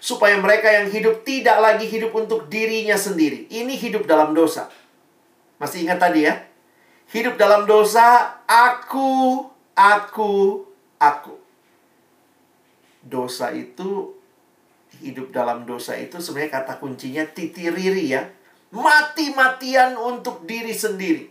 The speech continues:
Yang saya mau, yang saya suka. Tapi karena Kristus telah mati, supaya kita nggak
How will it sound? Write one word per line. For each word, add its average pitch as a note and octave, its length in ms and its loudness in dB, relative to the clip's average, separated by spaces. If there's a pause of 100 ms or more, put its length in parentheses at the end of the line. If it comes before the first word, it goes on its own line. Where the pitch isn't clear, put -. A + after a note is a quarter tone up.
Yang A3 300 -2
saya G#3 180 2
mau, A#3 240 2
yang G3 160 -6
saya G#3 240 -4
suka. - 560 -6 (1000)
Tapi D#3 480 -6
karena C#3+ 520 -2
Kristus - 520 -2
telah D3+ 240 0
mati, C3 400 -8 (240)
supaya B3 480 -4
kita A#3+ 240 -2
nggak F#3 180 -2